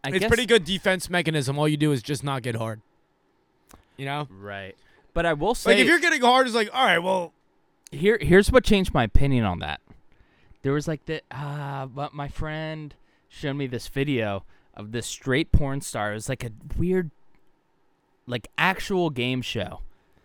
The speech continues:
Speaker 1: Like, it wasn't a porn. It was, like, an, uh,
Speaker 2: So it's
Speaker 1: or
Speaker 2: on Jimmy Fallon?
Speaker 1: No. <laughs> No,
Speaker 2: No,
Speaker 1: it was, it
Speaker 2: it's
Speaker 1: was,
Speaker 2: just,
Speaker 1: like
Speaker 2: oh, no, no, no, no, go, oh, cut it.
Speaker 1: It was
Speaker 2: Cut
Speaker 1: on
Speaker 2: it.
Speaker 1: YouTube. It was on YouTube.
Speaker 2: You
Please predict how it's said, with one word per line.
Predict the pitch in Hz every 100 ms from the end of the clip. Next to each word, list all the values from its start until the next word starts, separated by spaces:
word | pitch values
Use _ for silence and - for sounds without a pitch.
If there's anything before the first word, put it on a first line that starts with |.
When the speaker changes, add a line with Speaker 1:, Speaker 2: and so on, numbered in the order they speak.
| _ _ _ _ _ -
Speaker 1:
Like, | 120 123
it | 135
wasn't | 147 170 220 160
a |
porn. | 143 - 165 143 104 87
It | 113
was, | 135
like, | 135 135
an, | 139
uh, |
Speaker 2:
So | 160 160
it's | 190
Speaker 1:
or | 208
Speaker 2:
on | 262
Jimmy | 190 240
Fallon? | 185 170 220 294 - _ -
Speaker 1:
No. | 185 - - - -
<laughs> | - 254 - 220 190 - - - - 359 180
No, | 185
Speaker 2:
No, | 170 175 214
Speaker 1:
it |
was, |
it | 180
Speaker 2:
it's |
Speaker 1:
was, | 175
Speaker 2:
just, | 175
Speaker 1:
like | - - -
Speaker 2:
oh, | 339
no, | 339
no, | 330 311
no, | 320
no, | 294 208
go, | - -
oh, | 175
cut | 208 165
it. | 110 _ _ -
Speaker 1:
It |
was | 180 165
Speaker 2:
Cut | 160
Speaker 1:
on | 165
Speaker 2:
it. |
Speaker 1:
YouTube. | 190 - 123 90 -
It | 135
was | 139
on | 143
YouTube. | 147 139 156 147 143 123 -
Speaker 2:
You | -